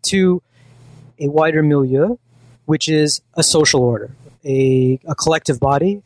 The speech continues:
What someone like Leroux and Comte as well make extremely clear is that that social or organic conception of the individual is not just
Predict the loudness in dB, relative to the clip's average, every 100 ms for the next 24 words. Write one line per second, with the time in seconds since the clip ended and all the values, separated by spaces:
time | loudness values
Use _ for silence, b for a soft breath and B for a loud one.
0 | B B B B B B B B B B
1 | -2 0 0 -2 -2 0 2 0 -4 -6
2 | -4 0 0 -2 -2 -4 0 0 0 -4
3 | -2 0 -2 -4 _ _ 0 0 -2 -4
4 | 0 0 0 -4 -4 -2 -4 -2 0 0
5 | -2 B B B -4 -2 -2 -2 0 0
6 | 0 -2 -4 0 0 0 -2 -4 -4 0
7 | 0 0 -2 -4 -2 -2 0 0 2 0
8 | 0 -4 -2 0 -2 B B B B _
9 | -4 0 0 0 -2 -2 -2 -2 -2